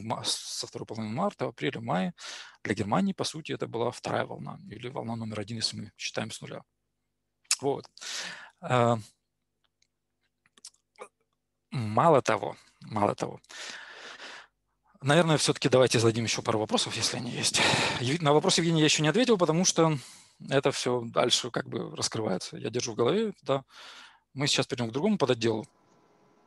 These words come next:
М, уже сорок восемь минут. Я постараюсь чуть ускориться. На самом деле говорить очень много чего. У меня список еще из сорока тем, из которых я только пять рассказал, смог рассказать, и, да, здесь не рассказать. Там посмотрим, как делать.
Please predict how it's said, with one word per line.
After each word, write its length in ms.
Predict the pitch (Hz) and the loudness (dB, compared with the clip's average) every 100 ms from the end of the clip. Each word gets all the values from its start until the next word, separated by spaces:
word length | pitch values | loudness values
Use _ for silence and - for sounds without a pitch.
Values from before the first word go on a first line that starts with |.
| _ - | _ -14
М, 440 | 139 120 113 113 | -8 -6 -6 -8
уже 120 | 117 120 | -4 -2
сорок 260 | 139 117 | -2 -2
восемь 220 | 127 127 | -2 -2
минут. 260 | 123 165 220 - - _ _ | 0 0 -2 -6 -20 _ _
Я 140 | 127 120 | -10 -8
постараюсь 320 | - 123 117 | -4 -2 -2
чуть 160 | - | -6
ускориться. 440 | - - 175 - 131 | -10 -8 -6 -6 -6
На 60 | 113 | -2
самом 160 | 139 | 0
деле 140 | 127 120 | 0 2
говорить 360 | 120 123 - - - - | 2 0 -4 -18 -20 -12
очень 280 | 127 - 117 | -8 -6 -4
много 220 | 151 160 | -4 -4
чего. 220 | - 127 | -6 -10
У 40 | 139 | -12
меня 220 | 131 135 - - - - - - | -12 -12 -16 -18 -16 -16 -18 -10
список 460 | - - 123 143 - - - | -10 -8 -8 -8 -12 -20 -14
еще 260 | - - | -12 -12
из 140 | 135 - | -14 -14
сорока 540 | - - 139 139 135 | -16 -8 -6 -2 -2
тем, 320 | - 202 202 - _ _ | 0 0 -2 -6 _ _
из 80 | - | -12
которых 260 | 135 131 123 | -6 -4 -4
я 40 | |
только 280 | 123 123 - | -6 -10 -2
пять 200 | 165 - | 0 2
рассказал, 460 | 139 - 113 117 - - - - - | -2 -2 -2 -2 -4 -16 -16 -16 -12
смог 280 | - 127 113 | -10 -8 -6
рассказать, 460 | 110 - 104 104 - | -8 -8 -8 -8 -8
и, 40 | |
да, 160 | 117 123 | -12 -10
здесь 240 | 120 - | -6 -6
не 60 | 110 | -4
рассказать. 400 | - - - - | -6 -8 -10 -6
Там 140 | 120 | -6
посмотрим, 360 | 113 117 107 127 | -4 -6 -8 -8
как 140 | 131 131 | -10 -8
делать. 280 | 135 135 | -8 -8